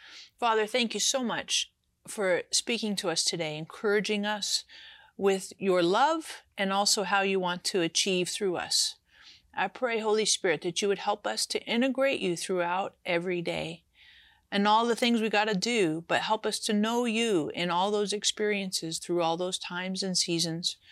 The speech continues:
through all those priorities. Help us to know you and hear your voice clearly more than any other voice. Thank you for speaking to us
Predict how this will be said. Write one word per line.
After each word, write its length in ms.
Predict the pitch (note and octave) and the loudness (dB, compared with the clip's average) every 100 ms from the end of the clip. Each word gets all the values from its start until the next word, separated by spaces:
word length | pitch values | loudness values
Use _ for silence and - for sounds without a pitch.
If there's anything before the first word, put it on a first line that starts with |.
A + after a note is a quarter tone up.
| - - _ | -20 -20 _
through 100 | F3 | 0
all 100 | D#3+ | 2
those 120 | E3+ | 0
priorities. 600 | E3 - F3 D#3+ D3+ D3 - | -2 0 0 0 -2 -4 -2
Help 240 | F#3+ F#3+ | -2 -2
us 200 | G#3 - | -4 -4
to 80 | A3+ | 0
know 280 | G#3 A#3 A#3 | 0 2 2
you 200 | G3+ F#3 | 2 2
and 100 | E3 | 0
hear 320 | - C#4 C#4+ | 0 2 4
your 120 | B3+ | 4
voice 280 | G#3+ G3 G3 | 4 2 2
clearly 640 | - - A#3 A3 D#3 D3+ - - - _ - | 0 0 4 4 2 -2 -10 -20 -20 _ -2
more 180 | G3 | 2
than 180 | F#3 F3 | 4 2
any 220 | E3+ F3 | 2 2
other 220 | E3 E3+ E3+ | 0 0 -2
voice. 320 | D3 D#3+ - | -2 0 2
Thank 280 | F#3 F#3+ - | 2 2 0
you 80 | G#3 | -2
for 180 | A3 | 0
speaking 460 | G3+ - B3 A#3+ A3 | 0 0 0 2 0
to 180 | - F#3 | 0 0
us 300 | F3+ - | 0 -2